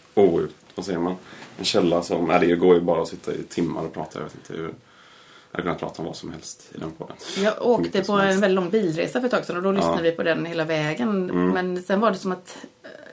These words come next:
Speaker 2: det var, liksom, helt tomt sen efteråt. Det var som
Speaker 1: Mm.
Speaker 2: djupmeditation.
Speaker 1: Mm. Ja, men det är bra. Det är många som har det faktiskt som innan de ska sova och som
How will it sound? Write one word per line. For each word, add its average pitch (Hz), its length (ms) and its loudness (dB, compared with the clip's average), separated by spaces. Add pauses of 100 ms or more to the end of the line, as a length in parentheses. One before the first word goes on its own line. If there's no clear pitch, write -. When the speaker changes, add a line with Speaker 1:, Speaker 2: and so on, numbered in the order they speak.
Speaker 2:
det 185 120 -6
var, 190 100 0
liksom, 190 240 -2
helt 185 160 -2
tomt 254 320 0
sen - 220 -6
efteråt. - 300 -8
Det - 80 -12
var 185 80 -2
som 185 180 2
Speaker 1:
Mm. 202 140 2
Speaker 2:
djupmeditation. 170 840 -2 (140)
Speaker 1:
Mm. 92 240 2 (360)
Ja, 98 80 2
men 117 140 4
det 131 80 4
är 143 40 4
bra. 131 180 4
Det 92 80 2
är 110 40 4
många 110 240 2
som 117 120 -2
har 98 140 4
det 110 80 -4
faktiskt - 320 -10
som 85 340 -2 (480)
innan 98 200 2
de 85 100 0
ska - 120 -10
sova 82 420 -4
och 82 260 -6
som 82 360 -8